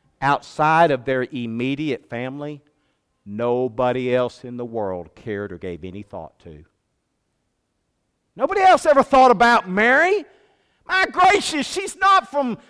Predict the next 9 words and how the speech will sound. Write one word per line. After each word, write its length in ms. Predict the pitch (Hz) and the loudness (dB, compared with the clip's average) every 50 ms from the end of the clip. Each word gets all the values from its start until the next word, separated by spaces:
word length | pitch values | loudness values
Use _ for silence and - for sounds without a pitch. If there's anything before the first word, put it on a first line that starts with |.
| _ _ _ | _ _ _
Jerusalem. 960 | - 277 294 254 247 269 294 311 294 - - 311 311 320 330 359 403 392 - _ _ _ _ _ _ | -2 -2 2 6 8 8 8 8 4 0 -2 0 2 4 4 4 2 0 -14 _ _ _ _ _ _
She's 300 | - - 392 427 294 247 | -8 -6 -6 -6 -4 -2
not 280 | 381 370 359 370 370 330 | 2 4 4 6 6 8
of 240 | 311 277 202 131 | 6 6 4 2
royalty. 960 | 151 190 247 262 277 294 294 302 311 330 349 - - 349 381 403 415 415 311 - _ _ _ _ _ _ _ _ _ _ _ _ | 4 8 10 10 12 12 10 10 8 6 4 0 -2 0 2 4 2 2 0 -4 _ _ _ _ _ _ _ _ _ _ _ _
She 180 | - - 381 | 0 2 4
is 280 | 381 370 349 339 233 226 | 4 4 4 2 0 0
not 320 | 330 349 370 370 339 - | 2 4 4 4 4 4
the, 220 | - 302 269 240 | 6 6 6 6